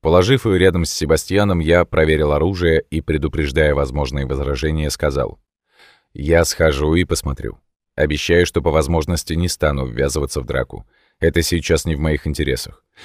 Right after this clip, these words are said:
Один я проскользну быстрее и незаметнее, чем с любым из вас.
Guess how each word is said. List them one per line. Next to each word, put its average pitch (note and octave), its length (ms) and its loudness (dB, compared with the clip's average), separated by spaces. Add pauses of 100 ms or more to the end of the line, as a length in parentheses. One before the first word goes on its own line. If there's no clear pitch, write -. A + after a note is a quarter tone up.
(140)
Один E2+ 360 4
я F2 180 6
проскользну E2+ 520 0
быстрее G2 440 0
и E2 160 -4
незаметнее, D#2+ 640 0
чем D2 180 -4
с - 100 -6
любым D#2+ 280 0
из C#2+ 100 -4
вас. A#1+ 280 -6